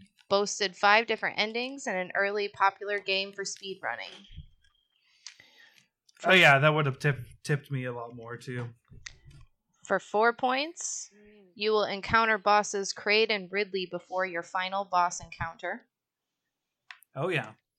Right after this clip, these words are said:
Speaker 1: For three points, you are a bounty hunter hired to infiltrate a space pirate fortress.
Speaker 2: So did you? So you wanna hear a funny story?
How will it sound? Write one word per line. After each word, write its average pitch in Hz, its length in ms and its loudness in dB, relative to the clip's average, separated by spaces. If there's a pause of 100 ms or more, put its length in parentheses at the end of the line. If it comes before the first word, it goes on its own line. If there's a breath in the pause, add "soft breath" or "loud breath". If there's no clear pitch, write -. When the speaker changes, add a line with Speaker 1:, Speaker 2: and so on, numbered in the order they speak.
(720)
Speaker 1:
For - 520 -4
three 202 400 -2
points, 240 760 -6 (920)
you 185 180 -2
are 202 100 6
a 190 60 4
bounty 214 400 2
hunter 208 520 0
hired 202 380 4
to - 180 -6
infiltrate 202 560 -2
a 180 120 -4
space 208 420 -4
pirate 202 460 0
fortress. - 600 -4 (1400)
Speaker 2:
So 185 180 -10
did 147 260 -14
you? 175 140 -12 (300 soft breath)
So 170 300 2
you 165 180 -4
wanna 175 180 0
hear 165 380 0
a 147 120 -4
funny 156 300 0
story? 156 460 -2